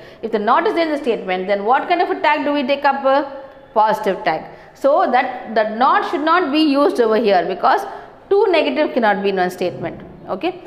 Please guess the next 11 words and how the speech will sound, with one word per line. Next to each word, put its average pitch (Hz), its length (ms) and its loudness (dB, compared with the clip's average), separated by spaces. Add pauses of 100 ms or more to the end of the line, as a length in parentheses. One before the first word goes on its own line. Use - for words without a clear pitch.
(160)
So 226 320 2
now 247 420 -2
pos-, 226 300 2 (260)
negative 285 380 2
sentence 330 520 2
we 247 100 2
take 247 180 2
up 240 140 2
a - 380 -2
positive 208 560 0
tag. 160 180 -4